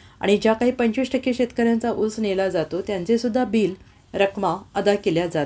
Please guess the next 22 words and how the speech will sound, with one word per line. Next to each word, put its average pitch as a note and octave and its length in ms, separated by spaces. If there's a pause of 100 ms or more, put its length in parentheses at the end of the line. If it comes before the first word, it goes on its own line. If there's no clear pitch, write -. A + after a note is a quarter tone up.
नसल्याने E3+ 460
शेतकरी G3 500
आर्थिक G3 340
संकटात F3 440
सापडले C#3 460
आहेत. C3+ 160 (560)
वारंवार A3 600 (260)
बावीस G3+ 420
साखर A3 280
कारखान्यांच्या G3 580
व्यवस्थापनाला F#3 800
निवेदन E3+ 500
देऊन E3 280 (100)
आणि F#3 160 (100)
आंदोलन F3+ 440
करूनही B3+ 560 (440)
कारखाना A#3+ 460
व्यवस्थापन F#3+ 680
शेतकऱ्यांच्या G3 580
मागण्यांकडे D#3 640
लक्ष E3 260
देत G3+ 180